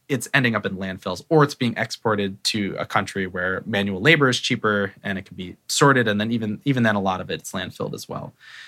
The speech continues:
So that's where we're, we're starting. And, you know, for every source of aluminum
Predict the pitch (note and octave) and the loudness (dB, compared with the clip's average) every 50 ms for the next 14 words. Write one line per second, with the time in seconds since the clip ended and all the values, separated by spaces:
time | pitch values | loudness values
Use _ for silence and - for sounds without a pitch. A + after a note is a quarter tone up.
0 | - - _ - - - D3 A#2+ A#2 C#3+ C#3+ E3+ F#3 F#3+ - - D#3 C3+ B2 A#2 | -20 -20 _ 0 4 4 4 6 6 6 8 8 6 6 4 4 4 4 4 2
1 | G#2+ - _ _ _ - A2 G2 - - - B2 A2+ B2 C#3 E3 F#3 - - - | -2 -2 _ _ _ -2 0 0 0 2 4 4 6 6 4 2 0 -4 -8 -10
2 | _ - A#2+ A#2 A2 G#2+ G#2 G#2 G2+ G2+ G2+ F#2+ - B2 A2 G2+ - - - - | _ 0 2 2 2 2 2 0 0 0 -2 -2 -2 -2 -2 -2 0 0 -2 2
3 | - C#3+ D#3+ D#3 D3 D#3 D#3+ D3 C#3 C#3 C3 B2 - - - - - - C#3 C#3 | 4 6 6 6 6 6 6 6 6 6 4 2 0 0 -2 0 2 4 6 6
4 | C#3+ C#3+ - A#2 A#2+ A2+ B2 A#2+ A#2 A2+ A2+ A2 G#2+ G#2+ G#2+ G2 - | 6 4 2 0 0 2 2 4 4 4 4 2 2 0 -2 -4 -4